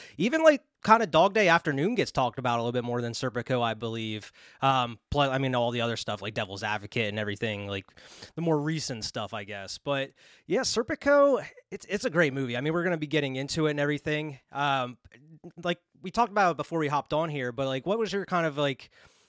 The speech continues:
your history? Is this the first time you ever seen it, or, or, or, uh, what's kinda your his-, backstory with the movie here?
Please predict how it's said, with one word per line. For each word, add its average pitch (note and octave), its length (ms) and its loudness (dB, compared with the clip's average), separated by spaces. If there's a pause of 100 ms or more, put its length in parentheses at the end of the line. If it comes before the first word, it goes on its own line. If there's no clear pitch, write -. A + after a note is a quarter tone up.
(120)
your D3 140 0
history? D3 480 -2
Is B2 100 -6
this D#3 140 -2
the D#3 80 -4
first D3+ 220 -2
time C#3 140 0
you C3+ 80 -2
ever A2 140 -6
seen G#3 320 -2
it, G3+ 200 0
or, C#3 240 2
or, C3 180 -2 (180)
or, C3 280 2
uh, A#2+ 180 2
what's B2 180 -8
kinda D3+ 180 0
your B2 100 -4
his-, C3+ 220 -6
backstory C#3 480 -2
with A2+ 140 -10
the A2 60 -12
movie G2+ 260 -10
here? F#2+ 240 -8